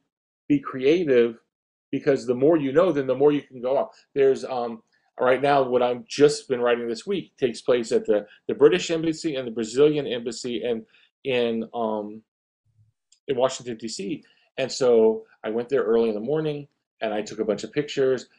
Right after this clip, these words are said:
and I walked, and I said, "Oh, wow." So there's this great statue of Winston Churchill. And the way the statue is built,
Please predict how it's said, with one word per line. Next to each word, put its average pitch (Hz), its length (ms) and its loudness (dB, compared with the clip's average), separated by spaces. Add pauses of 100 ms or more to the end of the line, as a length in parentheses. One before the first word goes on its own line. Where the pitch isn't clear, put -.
(140)
and 104 100 -4
I 104 60 0
walked, 113 400 4
and 107 80 0
I - 20 -6
said, 110 240 -4
"Oh, 139 100 0
wow." 131 220 2
So 123 140 -8
there's 113 180 -6
this 107 140 -8
great - 420 0
statue - 640 -4
of 107 140 -2
Winston 113 680 -6
Churchill. - 560 0 (720)
And 110 340 2
the 113 60 0
way 123 180 6
the 117 80 -2
statue 127 440 0
is 110 120 -6
built, 107 360 2